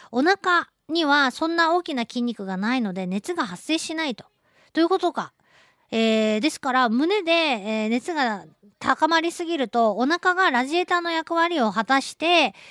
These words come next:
えー、胸から流れてくる、う、体液、えー、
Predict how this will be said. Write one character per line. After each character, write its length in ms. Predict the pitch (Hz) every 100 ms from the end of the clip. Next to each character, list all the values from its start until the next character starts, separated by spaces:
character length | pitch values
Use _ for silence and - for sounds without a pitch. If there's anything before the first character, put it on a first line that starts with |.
| - -
え 400 | 220 220 220 214
ー、 80 | 208
胸 260 | 247 330 392
か 140 | 339
ら 140 | 277
流 120 | 240 240 294
れ 100 | 320
て 140 | 285
く 160 | 226 226
る、 560 | 285 320 285 208 214 214
う、 40 |
体 260 | 302 349 294
液、 460 | 220 190 175 - _ _ -
え 40 |
ー、 560 | 220 220 208 202 214